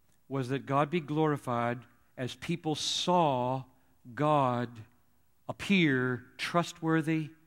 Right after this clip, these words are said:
and satisfying in the life of George Mueller. To keep his heart satisfied in God,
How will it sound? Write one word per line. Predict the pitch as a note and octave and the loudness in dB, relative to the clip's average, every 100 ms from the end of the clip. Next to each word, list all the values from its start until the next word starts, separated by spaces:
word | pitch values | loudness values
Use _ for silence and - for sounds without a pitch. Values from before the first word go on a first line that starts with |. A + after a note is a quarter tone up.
| _ - | _ -8
and | B2+ | -6
satisfying | - C#3+ B2+ A#2+ - - A2+ A2+ A2 G#2+ - _ _ - | -2 0 0 -2 -6 -6 -4 -4 -6 -8 -12 _ _ -6
in | B2 | -2
the | A#2 | 0
life | A#2 A2+ A2+ | 0 -2 -6
of | G#2 | -10
George | B2 A#2 A2 G#2+ - - _ _ _ | -6 -4 -4 -6 -12 -14 _ _ _
Mueller. | A2 A2+ A2 F#2+ F#2+ - _ _ _ _ _ _ - | -6 -4 -4 -8 -14 -20 _ _ _ _ _ _ -8
To | C3+ | -8
keep | - - F#3 G3+ | -8 0 2 2
his | G#3+ G3+ | 0 0
heart | - F#3+ F#3+ | 2 2 2
satisfied | - F3+ E3+ E3 - D#3+ D#3+ | 0 0 0 -2 -2 0 0
in | D#3+ | -2
God, | C#3 A#2+ A2+ A2+ | -2 -2 -2 -4